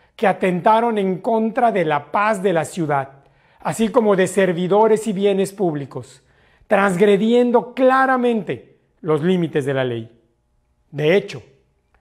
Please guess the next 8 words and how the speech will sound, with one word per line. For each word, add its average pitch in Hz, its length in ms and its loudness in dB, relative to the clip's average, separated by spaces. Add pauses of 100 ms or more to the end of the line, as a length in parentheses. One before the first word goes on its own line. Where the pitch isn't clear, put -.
(160)
las 151 300 0
colectivas 208 640 0
feministas 196 720 -2
del 135 120 -2
Estado 185 600 -2 (480)
se - 200 -2
han 190 200 0
deslindado 156 840 -2